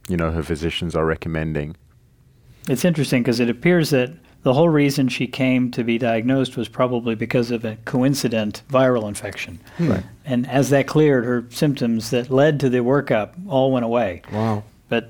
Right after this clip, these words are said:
Speaker 2: she was still left with the <laughs> diagnosis of
Speaker 1: Right.
Speaker 2: smoldering.
Speaker 3: <laughs>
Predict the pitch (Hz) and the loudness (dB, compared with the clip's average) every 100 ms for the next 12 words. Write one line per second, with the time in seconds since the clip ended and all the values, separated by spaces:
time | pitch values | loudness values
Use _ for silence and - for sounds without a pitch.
0 | - 131 117 - 127 120 135 123 127 127 | -6 -4 -4 -2 0 0 -2 -4 -2 0
1 | 110 127 156 - 107 90 - 175 165 143 | 2 2 2 0 0 0 -2 -2 2 0
2 | 127 170 156 - - - - | 0 -6 -8 -10 -14 -10 -8